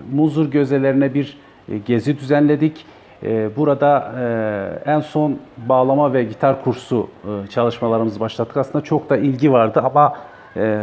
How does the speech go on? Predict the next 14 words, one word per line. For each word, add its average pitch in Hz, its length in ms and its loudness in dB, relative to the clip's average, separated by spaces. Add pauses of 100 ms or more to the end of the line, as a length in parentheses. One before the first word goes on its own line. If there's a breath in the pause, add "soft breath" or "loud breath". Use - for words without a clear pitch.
son 139 460 0
bir 120 260 -4
haftada 127 360 -2
özellikle 123 680 0 (120)
şehrimizde 123 600 -2
gerekse 120 460 -2
de 120 80 -2
ülkemizde, 113 680 -2 (400 loud breath)
e, 98 340 -4
pandeminin 120 460 -2
çok 131 300 -4
yoğun 123 220 2
olmasından 117 640 -2
dolayı, 117 360 0